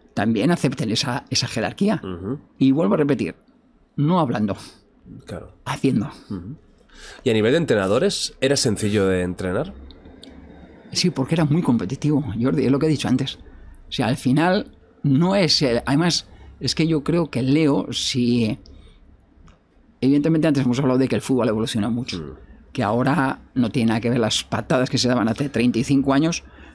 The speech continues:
Speaker 1: con la, con cómo se comporta ahora el rival respecto a, a,
Speaker 2: Ujú.
Speaker 1: en este caso, a Leo Messi, ¿no? Evidentemente hay mucha menos patada de ese nivel. Eh, pero en definitiva... Eh,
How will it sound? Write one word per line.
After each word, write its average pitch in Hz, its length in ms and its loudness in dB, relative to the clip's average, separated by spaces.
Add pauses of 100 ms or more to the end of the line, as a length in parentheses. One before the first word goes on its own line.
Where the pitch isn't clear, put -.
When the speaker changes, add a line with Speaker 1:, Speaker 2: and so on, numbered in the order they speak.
(160)
Speaker 1:
con 117 160 0
la, 101 320 0
con 131 160 0
cómo 135 260 2
se - 100 -6
comporta 117 400 0
ahora 120 180 2
el 127 80 0
rival 127 400 2
respecto 117 460 -2
a, 107 260 -4 (280)
a, 95 320 -4
Speaker 2:
Ujú. 85 100 -4
Speaker 1:
en 135 60 0
este - 140 -4
caso, - 240 0
a 123 40 2
Leo 131 200 2
Messi, 117 380 0
¿no? 131 240 -2 (380)
Evidentemente 120 580 2
hay 127 80 4
mucha 131 400 2
menos 113 300 0
patada 117 360 0
de 113 100 2
ese 107 180 0
nivel. 117 360 0 (600)
Eh, 113 720 0 (680)
pero 127 180 2
en 120 60 4
definitiva... 160 720 2 (840)
Eh, 101 760 -4